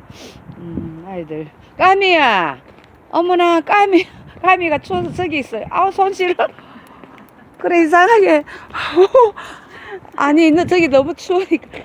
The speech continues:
그러니까 내가 돌아보는 게 아이들이 추우면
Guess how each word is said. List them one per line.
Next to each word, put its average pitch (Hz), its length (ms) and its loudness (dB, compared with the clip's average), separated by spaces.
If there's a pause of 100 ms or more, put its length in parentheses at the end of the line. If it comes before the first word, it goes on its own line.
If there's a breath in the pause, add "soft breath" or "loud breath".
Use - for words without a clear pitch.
(360 loud breath)
그러니까 370 420 0
내가 269 320 -2
돌아보는 247 840 0
게 165 440 0
아이들이 190 500 -4
추우면 254 760 -6